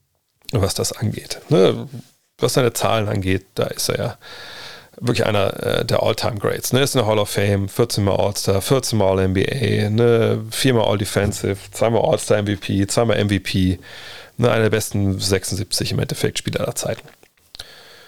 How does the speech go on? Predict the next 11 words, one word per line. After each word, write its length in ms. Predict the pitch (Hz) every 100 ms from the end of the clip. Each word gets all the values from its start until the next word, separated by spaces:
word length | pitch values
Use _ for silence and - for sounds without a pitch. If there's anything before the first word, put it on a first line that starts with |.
| - _ _ _ _ _ _ _ _ _ _ _ -
Alles 220 | 110 -
gut. 240 | - - _ _ _ _ _ _ _ _ _ _
Ist 300 | - 135 -
allerdings 400 | 120 120 117 120
auch 140 | 117 -
eines 240 | 117 117
der 120 | 107
größten 300 | 104 107 -
Arschlöcher 400 | - - 110 113
aller 140 | 110 107
Zeiten, 520 | - 107 - 107